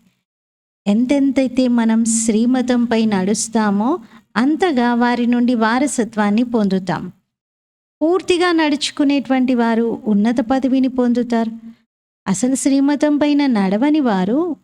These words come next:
ఉన్నత పదవిని పొందరు. బాబా అంటారు, "నన్ను స్మృతి చేయండి, అప్పుడు మీ పాపాలన్నీ అంతమైపోతాయి. రావణ రాజ్యంలో మీ పైన పాపాలెన్నో చేరాయి. వికారాల్లోకి వెళ్ళడంతో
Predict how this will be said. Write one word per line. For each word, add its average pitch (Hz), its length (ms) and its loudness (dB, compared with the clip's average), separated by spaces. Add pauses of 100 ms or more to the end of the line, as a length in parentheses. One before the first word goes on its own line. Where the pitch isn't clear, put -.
(120)
ఉన్నత 302 380 2
పదవిని 226 540 0
పొందరు. 196 600 -2 (680)
బాబా 208 340 0
అంటారు, 185 360 0
"నన్ను 214 360 2
స్మృతి 240 520 0 (100)
చేయండి, 202 560 0 (440)
అప్పుడు 226 220 0
మీ 220 200 2
పాపాలన్నీ 214 800 0
అంతమైపోతాయి. 190 1000 -2 (520)
రావణ 214 460 0
రాజ్యంలో 208 640 0
మీ 202 200 2
పైన 208 460 0
పాపాలెన్నో 220 1120 0
చేరాయి. 208 600 -2 (520)
వికారాల్లోకి 320 880 0
వెళ్ళడంతో 254 920 0